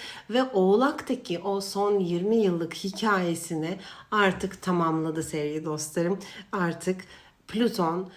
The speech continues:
bugünden itibaren Kova burcunda ilerlemeye başlıyor <clears throat> ve retro yapsa dahi, geri geri gelse dahi Oğlak burcuna kadar,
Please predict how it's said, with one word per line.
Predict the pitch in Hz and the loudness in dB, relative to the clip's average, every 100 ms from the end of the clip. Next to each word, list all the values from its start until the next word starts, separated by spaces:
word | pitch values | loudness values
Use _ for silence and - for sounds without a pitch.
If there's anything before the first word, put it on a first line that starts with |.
| - - | -12 0
bugünden | 185 220 247 269 | 4 6 6 4
itibaren | 269 262 277 269 269 269 262 262 - - - - | 4 2 2 4 4 4 4 2 -4 -14 -20 -2
Kova | 208 208 202 175 | 4 6 6 4
burcunda | 170 - 160 160 175 196 - - - | 0 -2 -2 2 4 2 0 -12 -8
ilerlemeye | 190 170 160 165 160 156 160 | 0 2 2 2 0 0 0
başlıyor | 175 170 - - 190 180 175 - - 208 | 0 0 -2 2 4 4 0 -4 -6 -4
<clears throat> | |
ve | 185 185 190 190 190 - | -2 2 4 4 2 -4
retro | 170 190 202 185 | 0 0 0 -2
yapsa | 170 165 170 - 196 | 0 -2 -4 -2 0
dahi, | 165 151 156 202 202 - - - | 2 2 0 -2 -2 -10 -16 -2
geri | 156 185 190 | 4 6 6
geri | 175 170 | 2 0
gelse | 165 165 175 175 196 | 0 0 -2 -2 -2
dahi | 170 156 170 233 233 | 2 2 0 -2 0
Oğlak | 196 190 185 180 180 | 2 4 6 2 0
burcuna | 170 165 170 175 175 - | -6 -4 -2 -2 -4 -6
kadar, | - 180 165 180 262 | -2 2 6 4 2